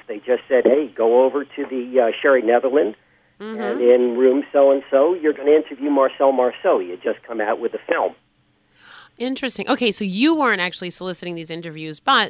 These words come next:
Speaker 2: it, it, it's a lovely compliment to you that they gave you the work versus someone else, that you could, at a young age,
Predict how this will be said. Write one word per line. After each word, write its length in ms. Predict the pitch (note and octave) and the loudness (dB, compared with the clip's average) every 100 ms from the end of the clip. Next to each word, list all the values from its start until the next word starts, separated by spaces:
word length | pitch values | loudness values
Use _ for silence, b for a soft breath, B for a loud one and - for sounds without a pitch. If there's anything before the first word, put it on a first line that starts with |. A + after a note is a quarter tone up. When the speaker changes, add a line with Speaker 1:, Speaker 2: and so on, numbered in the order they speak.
| - | -6
Speaker 2:
it, 180 | F#3 F#3 | -10 -8
it, 140 | F#3 | -10
it's 320 | D#3 F#3+ F#3 | -10 -10 -10
a 60 | F3+ | -8
lovely 320 | F3+ E3 E3+ | -8 -8 -10
compliment 480 | F#3+ F3+ E3+ D#3+ D3+ | -6 -6 -6 -10 -12
to 100 | F3+ | -12
you 300 | F3+ A#3 G#3+ | -6 -4 -4
that 140 | E3+ | -6
they 120 | E3 | -10
gave 220 | D#3+ E3 D#3 | -8 -10 -10
you 120 | E3+ | -10
the 100 | D#3+ | -10
work 240 | D3+ D3 | -12 -14
versus 360 | - D#3 - D#3 | -14 -14 -12 -14
someone 240 | D#3 D#3 | -12 -6
else, 220 | G#3+ D#3+ - | -6 -6 -8
that 120 | D#3+ | -14
you 120 | F3 | -12
could, 180 | F#3+ F3 | -10 -8
at 140 | E3+ | -8
a 40 | E3 | -8
young 280 | E3 D#3+ F3 | -8 -8 -6
age, 500 | A3 E3+ E3 - | -4 -4 -8 -14